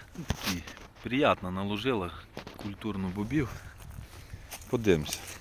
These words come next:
Я думав, що вона тут і по три не всипе. Але тако дивлюсь, коли вже бур'янчик,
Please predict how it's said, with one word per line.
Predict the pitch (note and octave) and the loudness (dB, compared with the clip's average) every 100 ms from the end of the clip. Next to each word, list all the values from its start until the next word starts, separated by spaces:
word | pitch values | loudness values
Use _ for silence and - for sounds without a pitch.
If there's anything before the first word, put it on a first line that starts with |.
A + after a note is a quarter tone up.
| - - - - - - - - - - | -14 -16 -18 -18 -16 -14 -12 -8 -4 8
Я | G2 | 10
думав, | G2+ G#2 F#2+ | 12 12 12
що | - | 10
вона | G2+ F#2+ | 8 8
тут | G2 - | 6 -2
і | |
по | - F#2+ | -2 6
три | A#2 B2 | 10 10
не | G2+ | 8
всипе. | - F#2 F2+ - - - - - - G2 | 6 2 2 -4 -8 -10 -10 -12 0 6
Але | G2+ F#2+ | 8 8
тако | - - G2 | 6 6 10
дивлюсь, | G#2 G2+ - | 12 10 8
коли | - G2 | 4 4
вже | F#2 F#2 | 4 2
бур'янчик, | F#2 G#2 G2+ F#2 - | 6 8 8 6 0